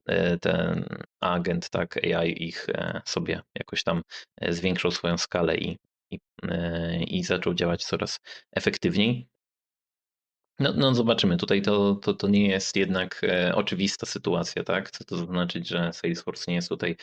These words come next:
oczywistym kupnem, że, że to jest okazja stulecia? No bo po prostu, tak jak pokazywałem w przypadku Adobe, e, to, to jest jakby kwestia segmentu, że po prostu tutaj ludzie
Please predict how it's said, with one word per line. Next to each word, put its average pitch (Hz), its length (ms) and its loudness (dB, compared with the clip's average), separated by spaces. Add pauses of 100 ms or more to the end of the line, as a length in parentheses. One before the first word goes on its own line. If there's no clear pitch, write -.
(160)
oczywistym 87 920 -2 (500)
kupnem, 90 440 0
że, 87 220 2 (320)
że 92 120 -4
to 87 160 4
jest 85 280 0
okazja 85 460 0
stulecia? 85 500 0 (280)
No 104 60 2
bo 101 120 2
po 104 160 -6
prostu, 104 500 0
tak 98 160 0
jak 101 140 0
pokazywałem 95 640 0
w - 60 -20
przypadku - 580 -6 (280)
Adobe, 90 380 2 (360)
e, - 340 -6
to, - 220 -6
to 92 180 0
jest 90 160 -2
jakby 87 340 -2
kwestia - 320 -6
segmentu, 87 600 -4
że 82 120 -4
po 82 120 -8
prostu 85 380 -6
tutaj 82 280 -4
ludzie 82 360 -2